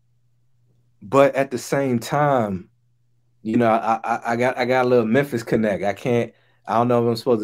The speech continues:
to tell this type of information, but I got a little Memphis connect. So a little birdie in my ear told me some stuff that's circulating around Memphis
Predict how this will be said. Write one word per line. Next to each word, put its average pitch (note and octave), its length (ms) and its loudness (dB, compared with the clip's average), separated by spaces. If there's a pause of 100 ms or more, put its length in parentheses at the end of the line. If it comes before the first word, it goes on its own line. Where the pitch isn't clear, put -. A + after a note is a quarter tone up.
to - 40 -14
tell A#2+ 200 0
this A2+ 140 -2
type A2+ 180 0
of G#2 80 -6
information, G#2+ 580 -4
but G2+ 120 0
I G#2+ 40 0
got A2 220 2
a - 20 0
little A2+ 140 2
Memphis A#2+ 360 0
connect. G2+ 480 -2 (640)
So - 140 -4
a - 20 2
little A2 220 2
birdie B2 380 4
in A2+ 100 0
my G#2+ 180 -4
ear B2+ 240 4
told C3 440 2
me A2+ 320 2 (800)
some G#2+ 360 -2
stuff B2 420 -2
that's A2 200 -4
circulating A2 640 0
around G2+ 640 -4
Memphis D#3+ 840 -2